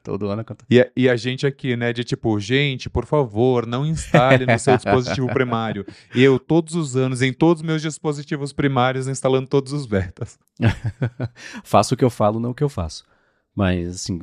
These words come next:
Speaker 1: eu, enquanto você tava comentando isso, eu fui atrás. Eu, o Google, faz um tempo, lá no painel de desenvolvimento do próprio Android, eles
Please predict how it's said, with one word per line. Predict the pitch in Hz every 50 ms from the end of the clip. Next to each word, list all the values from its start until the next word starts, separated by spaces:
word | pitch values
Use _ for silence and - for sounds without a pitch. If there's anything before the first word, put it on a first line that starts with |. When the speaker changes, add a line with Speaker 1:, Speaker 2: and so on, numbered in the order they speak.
| 85
Speaker 1:
eu, | - - 107 - -
enquanto | 135 120 - 160 165 175
você | 151 151 - -
tava | - 117 120
comentando | - 117 101 95 - 107 95 87 87
isso, | 92 107 - - 143
eu | 131
fui | - 139 131
atrás. | 113 - - - 101 92 90 92 87 - - - _ _ _ _ _ _ -
Eu, | - 120 143 165 208 220
o | - 196 185
Google, | 135 120 127 185 233 185 120 110 98 92
faz | - 135 127 127
um | 135 127
tempo, | - 131 131 151 147 - 160 151 151 139 120 104
lá | 104 110 113
no | 113 113
painel | - - 110 98 98 101 104
de | 95
desenvolvimento | 95 98 98 98 - 95 98 98 98 92 - 98 92 92 92 90 - - - - _
do | - - 104
próprio | 101 - 113 98 - - 90
Android, | 90 87 87 98 123 147 131 98 92 87 78 _ _ _ _ _ _ _
eles | - 95 107 104 - -